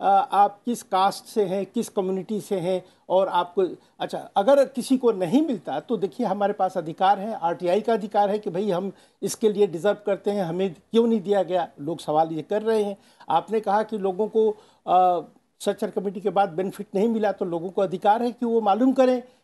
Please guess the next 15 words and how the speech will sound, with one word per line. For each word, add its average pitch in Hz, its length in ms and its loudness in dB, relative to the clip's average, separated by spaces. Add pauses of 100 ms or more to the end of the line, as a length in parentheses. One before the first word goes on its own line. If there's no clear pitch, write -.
(140)
कि 240 60 0
वो 220 240 2
उनकी 226 460 0
एंटाइटलमेंट 214 760 0
है 285 220 4
और 220 300 2
वो 214 160 4
एंटिटा-, 202 380 -6
एंटाइटलमेंट 196 760 -4
है 247 80 0
तो 262 120 -4
उनको 254 180 -2
क्यों 311 220 0
नहीं 294 120 4
पहुंची। 160 400 -6